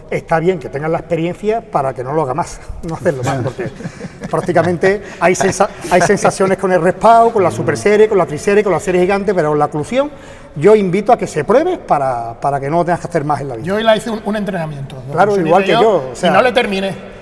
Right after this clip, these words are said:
Speaker 1: Claro,
Speaker 2: No
Speaker 1: no,
Speaker 2: le
Speaker 1: no,
Speaker 2: terminé,
Speaker 1: no,
Speaker 2: pero
Speaker 1: no.
Speaker 2: por lo que te dije, porque tú vas programado, tú vas programado a un tipo, lo que estaba explicando Miguel, tú vas programado a llevar la serie a un punto y te das cuenta que la goma que te pones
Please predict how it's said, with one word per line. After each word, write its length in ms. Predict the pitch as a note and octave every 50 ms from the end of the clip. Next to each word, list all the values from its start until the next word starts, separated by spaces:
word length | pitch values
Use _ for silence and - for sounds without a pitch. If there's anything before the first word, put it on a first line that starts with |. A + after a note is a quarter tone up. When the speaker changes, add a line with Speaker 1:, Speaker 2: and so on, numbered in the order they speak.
| - - - - - - - -
Speaker 1:
Claro, 180 | C3+ C#3 F3+ A3+
Speaker 2:
No 60 | G3
Speaker 1:
no, 60 | E3+ A3+
Speaker 2:
le 40 | B3
Speaker 1:
no, 40 | A3+
Speaker 2:
terminé, 220 | B3+ C4+ C#4 C#4+ -
Speaker 1:
no, 20 |
Speaker 2:
pero 120 | C#4 A#3+
Speaker 1:
no. 80 | G#3+ A3
Speaker 2:
por 80 | G#3 G3
lo 60 | G#3+
que 60 | F#3+
te 120 | F3+ F#3+ F#3
dije, 220 | C#4+ - - A3
porque 280 | G3+ G3 F3+ F#3+ F3 D#3+ - - - - - - - - - - - - - - - - - - - - - - - - -
tú 120 | - D4 D4+
vas 120 | D#4 -
programado, 600 | - D#4+ C4 A3 A3 G#3 A3 A3+ G#3+ F#3+ F3+ F#3 - - - - - -
tú 80 | - G#3+
vas 120 | A#3 A3
programado 600 | - - B3 G#3+ G3+ G3 G3 G3+ G3+ G3+ G#3 G#3 - -
a 100 | F3 G3
un 240 | G#3+ A#3+ B3 G#3+ - - - - -
tipo, 500 | A#3+ B3 G#3 F3 A3+ G#3+ A3+ A#3 - - - F#3+
lo 80 | F3 F3
que 100 | D#3+ E3+
estaba 260 | E3+ - - A3 G#3+ G#3
explicando 360 | G#3 - A3 G#3 G3+ G3+ G3+
Miguel, 200 | G#3 G#3 G#3 G#3 - - - - - - - - - - - - -
tú 80 | G#3
vas 100 | A3+ A3 A3+
programado 540 | - B3 A3 G3+ G#3 G#3+ A3 A3+ B3 B3+ - - -
a 80 | E3 D#3
llevar 220 | D3+ D3+ D#3+ F3
la 100 | A3 G#3+
serie 200 | - - A3+ A#3+
a 40 | A#3+
un 100 | G#3 D#3
punto 400 | - A3+ C4+ C4 G#3 D3 C3 B2+ - - - - - - - - - - - - -
y 120 | - F#3+ C#3+
te 120 | F3 E3
das 160 | G3 A#3 -
cuenta 320 | - C4+ C#4 C4+ C4+ G3+ D3
que 100 | E3+ E3
la 160 | D3 D3+ D3+
goma 380 | D#3+ A#3 C4 C4 C4 C4 C4+ -
que 100 | A3 F#3
te 100 | F3+ E3+
pones 400 | - A#3 G#3+ G#3 A#3 A#3 -